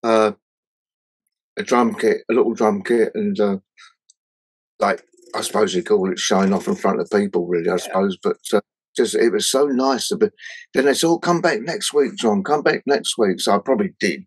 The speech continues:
Speaker 1: We probably went to play, play it again.
Speaker 2: Yeah.
Speaker 1: And, uh, then I think the biggest move was when I was at school, secondary school, uh, there was a,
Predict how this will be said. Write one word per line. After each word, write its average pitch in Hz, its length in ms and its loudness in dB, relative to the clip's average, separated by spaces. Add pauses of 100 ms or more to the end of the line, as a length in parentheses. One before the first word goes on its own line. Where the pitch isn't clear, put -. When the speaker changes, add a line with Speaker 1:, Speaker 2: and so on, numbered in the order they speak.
Speaker 1:
We 95 120 0
probably 95 280 2
went 95 200 0
to 95 100 -6
play, 98 340 0 (240)
play 104 140 4
it 92 80 0
again. 90 360 -2 (280)
Speaker 2:
Yeah. 123 180 -14 (240)
Speaker 1:
And, 107 240 0
uh, 113 120 2 (800)
then 139 380 0 (480)
I 117 120 4
think 127 320 -2
the 123 100 2
biggest 139 400 0
move 107 240 0
was 107 260 0
when 117 180 2
I 120 260 4 (340)
was 113 100 0
at 113 80 2
school, 113 600 0
secondary 104 500 0
school, 95 480 0 (960)
uh, 104 220 0 (340)
there 110 100 2
was 104 220 -2 (140)
a, 104 100 2